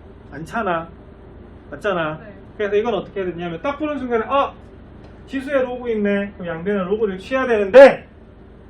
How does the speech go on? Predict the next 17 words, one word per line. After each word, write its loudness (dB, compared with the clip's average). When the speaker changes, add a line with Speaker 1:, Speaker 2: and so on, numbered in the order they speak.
Speaker 1:
이때는 -4
어떻게 -8
해야 -2
되느냐? -6
여기에 2
있는, 0
여기에 -2
있는 -4
요 2
부분 -4
어떻게 -8
한다? -2
Speaker 2:
이, -20
이. -18
Speaker 1:
요렇게 -2
이항을 -4
해서 -8